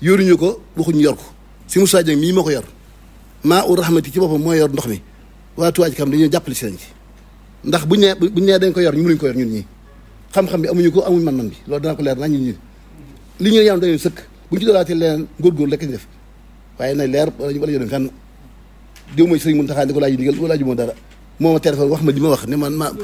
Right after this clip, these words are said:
nañ ma ko yoral ni ma jàppale nañ ma jàpp ci ndox mi jàpp ci Moussa Dieng naa ko mu ñëw ngeen waxtaan ci bu baax a baax loo, yow loo ci xalaat nga wax ko ñu ànd ci liggéey boobu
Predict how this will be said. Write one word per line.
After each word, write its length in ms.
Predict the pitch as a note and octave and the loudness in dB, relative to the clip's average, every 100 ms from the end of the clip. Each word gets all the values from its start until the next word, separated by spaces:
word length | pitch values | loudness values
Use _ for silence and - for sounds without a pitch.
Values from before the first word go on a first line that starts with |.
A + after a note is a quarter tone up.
| F#3+ - - | -14 -16 -2
nañ 160 | D#3 F#3+ | 2 4
ma 80 | F#3+ | 4
ko 100 | F#3+ | 4
yoral 240 | E3+ B2+ F2+ - - - - | 2 0 -8 -20 -20 -20 -6
ni 80 | C#3+ | 0
ma 80 | D#3 | 2
jàppale 280 | E3+ E3 C3+ | 0 0 0
nañ 80 | D3+ | 0
ma 80 | D3 | 0
jàpp 180 | F3 | -2
ci 80 | - | -2
ndox 120 | C#3+ A2+ | -4 -4
mi 100 | B2+ - - - | -10 -14 -20 -12
jàpp 180 | D3 - | -10 -6
ci 100 | D3 | -6
Moussa 240 | D3 - C3+ | -4 0 0
Dieng 120 | C3 | 2
naa 120 | C#3+ | 0
ko 140 | C#3 | -2
mu 80 | C3+ | 0
ñëw 220 | C3+ D#3 D3+ - - - - - - | 4 2 2 -14 -20 -20 -20 -20 -18
ngeen 120 | C3 C3 | -8 -6
waxtaan 260 | C3+ C3+ | -2 -4
ci 40 | A2 | 0
bu 40 | |
baax 140 | B2+ D3+ | 0 2
a 40 | |
baax 180 | C#3 A#2+ - - C3+ | 0 -2 -6 -14 -6
loo, 140 | D3 D#3 | -4 0
yow 180 | D#3 D#3+ | 0 2
loo 180 | E3 | 4
ci 80 | F#3+ | 2
xalaat 180 | F#3+ E3 | 0 -4
nga 80 | D3 | -4
wax 80 | - | -8
ko 140 | G2 - - - - - | -12 -14 -20 -20 -20 -14
ñu 60 | C3+ | -10
ànd 100 | B2 | -8
ci 80 | B2 | -8
liggéey 200 | A2+ G#2 | -6 -4
boobu 240 | G2 F2 | -6 -8